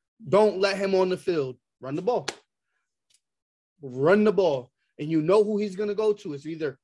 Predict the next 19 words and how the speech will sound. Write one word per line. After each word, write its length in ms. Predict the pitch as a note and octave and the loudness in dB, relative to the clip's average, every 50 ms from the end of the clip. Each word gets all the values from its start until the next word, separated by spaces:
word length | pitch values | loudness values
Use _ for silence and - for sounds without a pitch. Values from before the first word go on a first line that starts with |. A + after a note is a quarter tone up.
| _ | _
now, 460 | B2 C3 D#3 F#3 G#3+ A#3 A#3+ C4+ C#4 _ _ _ _ _ _ _ - | -6 -2 -2 0 0 -2 -4 -6 -8 _ _ _ _ _ _ _ -4
playoffs, 500 | F#3 G#3 A3+ B3 B3+ B3+ C#4 C#4 - - _ _ | 0 0 2 2 2 2 0 -2 -6 -12 _ _
he 160 | _ - D3 C#3+ | _ -12 -10 -6
loves 340 | C#3+ D3+ D#3+ E3 D#3+ D3 | -2 0 0 0 -2 -6
Gronk. 440 | C#3+ C#3+ F#3 A3+ A3+ F#3+ D3+ B2 - _ _ _ _ _ _ _ _ _ _ _ _ _ _ _ _ _ _ _ | -8 -4 -2 0 0 -2 -4 -6 -10 _ _ _ _ _ _ _ _ _ _ _ _ _ _ _ _ _ _ _
He 220 | B2 C3 C3 C3 | -16 -16 -14 -12
loves 480 | C3 C3 C3+ C#3+ D3+ E3 E3+ E3 D#3 D3+ | -10 -6 -4 -2 0 -2 -2 -4 -8 -12
Gronk. 640 | C#3+ E3+ G#3+ A#3 B3+ C4 A#3+ G3+ D#3+ C#3+ C#3+ - | -4 0 0 0 2 2 0 -2 -2 -6 -10 -14
He's 180 | - D3+ C#3 B2+ | -16 -16 -14 -10
gonna 200 | C#3 C#3 C#3+ C#3+ | -6 -6 -4 -2
go 140 | C#3+ D#3+ | 0 0
to 80 | F3+ F#3+ | 0 0
Gronk. 480 | E3+ E3+ G3+ A#3 B3+ A#3+ G#3 D#3+ A#2+ - _ _ _ _ _ _ - | -2 -2 -2 -2 0 -2 -2 -4 -6 -10 _ _ _ _ _ _ -10
You 180 | D3 F#3+ A#3 | -4 0 0
already 240 | A#3+ A#3+ A#3+ A#3+ B3 | 0 0 0 -4 -4
know 120 | A#3+ A#3+ A3+ | -4 -4 -4
the 100 | A3 G#3 | -4 -4
game 220 | A3 A3 A3 G#3 | -6 -6 -8 -8
plan. 320 | G3+ G3+ D#3 B2+ A#2 - | -10 -12 -12 -12 -14 -16